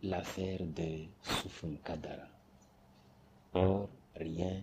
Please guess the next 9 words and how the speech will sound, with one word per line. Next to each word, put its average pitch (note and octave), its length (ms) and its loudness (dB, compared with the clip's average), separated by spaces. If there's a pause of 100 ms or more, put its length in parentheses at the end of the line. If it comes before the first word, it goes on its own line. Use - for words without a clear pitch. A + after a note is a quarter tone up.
n'a F2 300 2
été E2+ 480 -4
présenté E2+ 680 2 (100)
par A#2+ 140 4
la A#2 120 2
présidente. G2+ 440 2 (2500)
De - 180 12
ma C3 160 12
part, - 320 -10